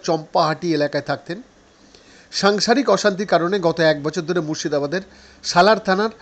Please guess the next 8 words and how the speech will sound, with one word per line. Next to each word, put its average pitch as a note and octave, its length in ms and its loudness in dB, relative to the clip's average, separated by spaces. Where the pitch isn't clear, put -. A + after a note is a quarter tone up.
সোনারুল্লি F#3 720 4
গ্রামে C#3 320 0
বসবাস C3+ 400 -4
করছিলেন। B2 400 -12
টোটো C#3 220 -4
চালিয়ে E3 280 0
সংসার E3+ 320 -8
চালান। C3+ 280 -6